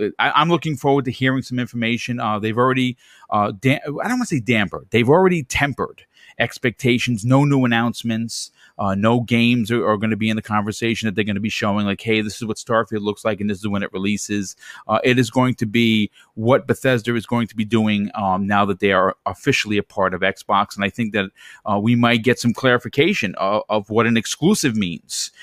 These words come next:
on Xbox and Bethesda. And I, I don't know if they're gonna get too much into that, but I would imagine they have to answer some questions.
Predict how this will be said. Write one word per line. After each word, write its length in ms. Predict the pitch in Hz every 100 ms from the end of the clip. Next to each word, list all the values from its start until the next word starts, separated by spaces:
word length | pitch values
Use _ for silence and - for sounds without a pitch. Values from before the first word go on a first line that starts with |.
| - -
on 160 | 117
Xbox 640 | 110 110 - 117 107 113 -
and 160 | 117 101
Bethesda. 520 | 110 113 113 107 117 98
And 120 | 107
I, 220 | 95 110
I 40 | 117
don't 180 | 127
know 160 | 120 127
if 80 | 120
they're 100 | 123
gonna 180 | 123 117
get 160 | 117
too 100 | -
much 240 | 127 117 127
into 180 | 123
that, 240 | 127 127 135
but 100 | 110
I 60 |
would 140 | 110 107
imagine 400 | 107 113 113 113
they 100 | 101
have 220 | 98 104
to 120 | -
answer 340 | 113 113 - 101
some 180 | 92
questions. 680 | - 135 208 - 190 190 180